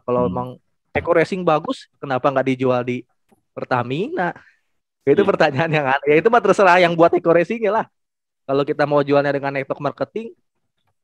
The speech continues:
Speaker 1: masa harus dijual ke Pertamina? Ya, lebih baik kita jual secara kemitraan supaya mitranya dapat untung. Kalau dijual ke
Speaker 2: Ya.
Speaker 1: Pertamina, yang dapat untung Pertamina dong.
Speaker 2: Pertamina.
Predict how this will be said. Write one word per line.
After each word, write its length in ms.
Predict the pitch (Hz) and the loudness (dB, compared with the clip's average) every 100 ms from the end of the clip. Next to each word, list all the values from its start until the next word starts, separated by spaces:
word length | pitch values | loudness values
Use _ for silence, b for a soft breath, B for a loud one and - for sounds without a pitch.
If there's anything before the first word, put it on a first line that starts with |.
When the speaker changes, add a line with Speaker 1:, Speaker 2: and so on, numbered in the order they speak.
| _ _ _ _ _ - | _ _ _ _ _ -6
Speaker 1:
masa 240 | 127 127 | -2 2
harus 240 | 123 127 123 | 2 2 0
dijual 320 | 127 123 120 | -2 0 0
ke 80 | 123 | -2
Pertamina? 720 | 117 - 110 127 175 170 131 127 | -8 -6 -6 -4 -6 -8 -8 -8
Ya, 160 | 120 _ | -10 _
lebih 240 | 143 139 | -2 0
baik 320 | 143 147 214 185 | 2 2 4 2
kita 240 | 208 214 _ _ _ _ _ _ | 2 0 _ _ _ _ _ _
jual 400 | 135 135 135 135 | 2 4 6 4
secara 320 | 127 - 135 135 | 0 -2 -2 -2
kemitraan 560 | 143 139 160 196 156 | -2 -4 -2 -2 -4
supaya 240 | 139 151 175 | -4 -4 -2
mitranya 400 | 156 143 185 180 | -2 -2 -2 -2
dapat 160 | 160 | -4
untung. 400 | 165 180 - 135 | -6 -8 -4 -4
Kalau 160 | 131 147 | 0 -2
dijual 240 | 160 170 | 0 -2
ke 80 | 170 | -2
Speaker 2:
Ya. 60 | 180 | -4
Speaker 1:
Pertamina, 320 | 175 165 196 | -2 -2 -2
yang 160 | 240 190 | -4 -2
dapat 240 | 180 185 | -2 -4
untung 160 | 254 208 | -4 -8
Pertamina 480 | - 190 254 202 | -4 -4 -4 -10
dong. 160 | 185 185 | -8 -10
Speaker 2:
Pertamina. 640 | 175 98 107 123 92 90 | -10 -10 -8 -8 -10 -10